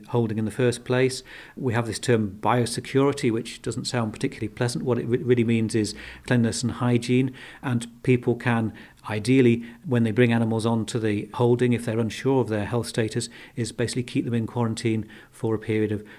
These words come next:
three weeks. So if they have got a transient infection, they'll get rid of that before they expose them to their cattle. The most sensitive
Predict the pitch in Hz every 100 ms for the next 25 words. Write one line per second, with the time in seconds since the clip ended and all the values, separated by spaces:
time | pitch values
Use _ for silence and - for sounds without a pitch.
0 | - - 127 110 110 110 - 120 107 107
1 | 131 123 117 117 123 113 113 110 - -
2 | - 110 110 110 120 110 104 107 101 -
3 | - - - 101 117 104 107 - 104 104
4 | 104 - 104 - 110 95 95 95 - -
5 | - _ - 104 - - 117 123 131 117
6 | - - - - - 170 170 - 165 107